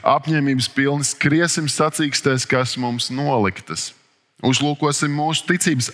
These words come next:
aizsācēju un piepildītāju Jēzu, kas viņam sagatavotā prieka dēļ par kaunu nebēdādams ir pacietis krustu un nosēdies Dieva tronim pa labai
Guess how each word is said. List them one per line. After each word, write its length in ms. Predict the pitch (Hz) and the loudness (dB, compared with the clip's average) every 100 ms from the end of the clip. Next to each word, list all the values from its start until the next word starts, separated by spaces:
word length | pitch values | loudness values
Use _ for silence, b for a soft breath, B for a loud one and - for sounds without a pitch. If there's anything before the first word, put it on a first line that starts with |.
| 147 | 2
aizsācēju 760 | 170 180 - 165 - 165 151 127 B B - | 2 2 2 0 0 0 0 -4 B B -2
un 60 | 113 | 0
piepildītāju 880 | 175 165 160 143 135 131 117 110 | 2 2 2 2 0 2 0 2
Jēzu, 460 | 113 127 147 160 143 | 0 2 2 0 0
kas 160 | 151 - | -2 0
viņam 460 | 120 156 165 156 131 B B B - | 0 2 2 0 -2 B B B -6
sagatavotā 800 | - 147 156 160 143 139 131 113 | 2 2 2 0 0 2 0 0
prieka 480 | - 160 180 156 | 0 2 2 0
dēļ 300 | 135 143 147 139 | 0 0 0 -2
par 140 | 131 | -4
kaunu 560 | - 135 147 160 165 151 | 0 2 2 2 0 0
nebēdādams 800 | 151 151 147 135 131 123 127 127 | 0 2 2 2 2 0 0 -2
ir 80 | 117 | 0
pacietis 500 | 151 156 - 135 120 | 0 0 2 0 0
krustu 640 | - - 147 175 - - 165 | -2 0 2 0 0 -2 -4
un 220 | - 143 127 - | -2 -2 -2 -4
nosēdies 880 | 139 170 170 - 131 110 110 104 | -2 2 2 2 2 2 0 -2
Dieva 320 | 98 117 107 - | 0 0 0 -4
tronim 480 | 120 131 151 143 123 B B B | -2 0 0 0 -4 B B B
pa 80 | 101 | 2
labai 240 | 101 101 | 2 2